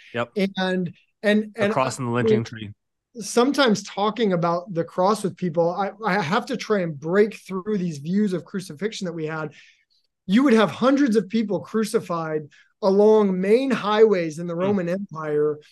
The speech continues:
Speaker 2: so that people could see 'em. And you would have rats crawling up the cross,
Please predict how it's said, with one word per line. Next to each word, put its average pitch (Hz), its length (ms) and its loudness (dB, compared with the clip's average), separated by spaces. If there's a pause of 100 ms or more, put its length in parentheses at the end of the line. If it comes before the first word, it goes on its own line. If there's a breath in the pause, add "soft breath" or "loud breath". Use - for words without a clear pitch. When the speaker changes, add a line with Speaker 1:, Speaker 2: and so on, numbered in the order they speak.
(180 soft breath)
Speaker 2:
so - 200 4
that 202 140 4
people 262 280 -2
could 214 140 2
see 233 280 0
'em. 156 240 -4 (280 soft breath)
And 202 180 6
you 240 80 4
would 220 120 6
have 185 200 0
rats 175 540 -4
crawling 214 460 0
up 214 120 -4
the 226 80 -10
cross, 165 640 -8